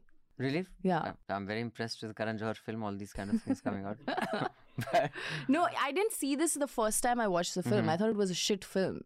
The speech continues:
Speaker 2: because it's
Speaker 1: Okay.
Speaker 2: really just, you know, a family, marriage, songs sort of film.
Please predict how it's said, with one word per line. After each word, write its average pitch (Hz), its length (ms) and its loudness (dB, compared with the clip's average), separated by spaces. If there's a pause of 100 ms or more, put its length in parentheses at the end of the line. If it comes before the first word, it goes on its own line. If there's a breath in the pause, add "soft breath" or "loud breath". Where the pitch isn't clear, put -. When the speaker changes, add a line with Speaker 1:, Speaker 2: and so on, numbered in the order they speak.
(140)
Speaker 2:
because 180 260 2
it's 180 180 0
Speaker 1:
Okay. 185 80 6
Speaker 2:
really 226 240 4
just, 180 340 0
you 175 60 4
know, 160 320 0 (140)
a 147 120 4
family, 170 560 2
marriage, 156 540 2
songs 156 720 2
sort 156 220 0
of 143 100 -4
film. 113 320 0